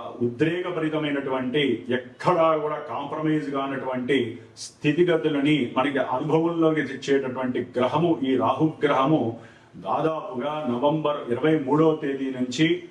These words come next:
ఆగస్టు రెండవ తేదీ వరకు కూడా దాదాపుగా ఒక తొమ్మిదిన్నర నెలలు ఆయన ఆడుకునే ఆటలో మనందరము కూడా పావులం అవుతాము. ముఖ్యంగా జన్మజాతకంలో ఎవరికైతే కనుక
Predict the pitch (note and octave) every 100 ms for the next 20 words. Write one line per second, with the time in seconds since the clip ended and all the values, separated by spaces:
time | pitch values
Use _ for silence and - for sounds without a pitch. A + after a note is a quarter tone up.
0 | - - - - A#2 E3 E3 - D3+ A#2+
1 | C#3 E3+ E3 D#3+ C#3+ C#3 C#3 C3 B2 G#2+
2 | A#2+ A2+ A#2 C3+ - - - - - G2+
3 | C#3 C#3 D3+ E3+ E3 E3 D#3 C#3 C#3 B2+
4 | - B2+ C#3 C3+ C3+ C3 B2+ A2 A#2+ E3+
5 | E3+ - - - - - - - B2 B2+
6 | B2+ C3 C#3 C#3+ D3+ C#3+ C#3 C3+ - A#2
7 | D3+ D3+ F#3 F3+ C#3+ B2+ B2+ C#3 D3+ D3+
8 | C#3+ B2+ B2+ C3 - - C#3+ D#3 D3 C#3
9 | B2+ C3 C3+ B2+ A#2+ B2+ - - D#3+ D3+
10 | D3 D3 C#3 A2+ A#2+ D3 D3+ C#3+ C3+ B2
11 | B2+ B2 C3+ C#3+ A2+ C#3 D#3 D3+ C#3+ C#3
12 | B2+ A#2+ A#2+ D#3 E3+ E3